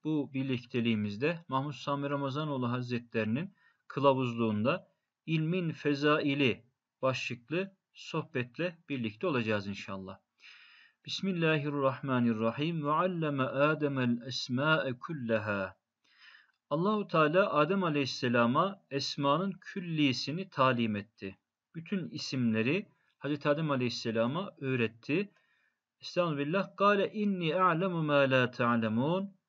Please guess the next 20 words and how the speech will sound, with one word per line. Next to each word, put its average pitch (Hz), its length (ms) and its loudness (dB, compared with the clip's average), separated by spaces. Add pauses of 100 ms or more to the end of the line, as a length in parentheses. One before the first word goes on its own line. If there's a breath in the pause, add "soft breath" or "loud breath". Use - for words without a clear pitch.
(220)
Meleklerin 175 720 0
Hazreti 170 500 0
Adem'i 175 420 4
ve 175 140 2
zürriyetini 151 800 0
halk - 420 -2
etmekteki 160 760 -4
hikmetin 147 600 -4
nedir 156 400 0 (360)
diye 139 180 2
sual 156 360 2
etmeleri 120 480 0
üzerine 117 760 0 (260 soft breath)
Vacip 147 380 2
Teala 127 380 2
Hazretleri, 117 680 -2 (300 soft breath)
"Sizin 185 380 -4
bilmediğinizi 165 800 0
ben 165 260 0
bilirim." 143 540 0